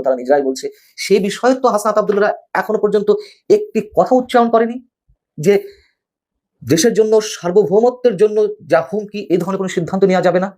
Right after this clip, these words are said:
দেশের স্বাধীনতার হুমকিতে পড়ে এমন কোনো আলোচনা কারোর সাথে করা যাবে না, একটা টু শব্দ আমরা শুনিনি। সেখান থেকে আমাদের মনে প্রশ্ন জাগে যে কেন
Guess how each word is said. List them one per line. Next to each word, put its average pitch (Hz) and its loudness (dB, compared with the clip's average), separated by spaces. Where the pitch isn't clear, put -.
দেশের 170 2
স্বাধীনতার 208 2
হুমকিতে 214 0
পড়ে 190 4
এমন 226 4
কোনো 214 6
আলোচনা 202 2
কারোর 190 2
সাথে 196 -6
করা 190 4
যাবে 190 0
না, 208 -6
একটা 233 -2
টু 254 -2
শব্দ 247 0
আমরা 220 2
শুনিনি। 180 0
সেখান 254 2
থেকে 233 2
আমাদের 185 0
মনে 185 2
প্রশ্ন 180 -4
জাগে 131 4
যে 151 4
কেন 226 2